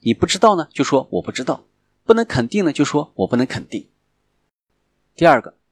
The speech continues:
有所为，有所不为，量力而为，按照自己的能力去决定做什么、做多少，这是爱护自己、尊重自己的表现。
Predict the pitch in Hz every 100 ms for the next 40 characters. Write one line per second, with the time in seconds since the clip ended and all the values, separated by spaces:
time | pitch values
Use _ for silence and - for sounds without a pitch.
0 | _ _ - 165 220 123 98 98 127 -
1 | - 139 90 - 120 80 _ _ _ _
2 | _ _ _ - 226 185 190 156 - 120
3 | 95 - _ _ 208 202 175 - 277 247
4 | 120 110 95 131 101 - - 101 117 170
5 | - _ - 233 165 - 92 90 _ _
6 | - - 135 - - _ _ _ _ _
7 | - 180 - 214 180 151 - - 90 _
8 | _ _ 196 208 214 175 - 156 107 -
9 | - - -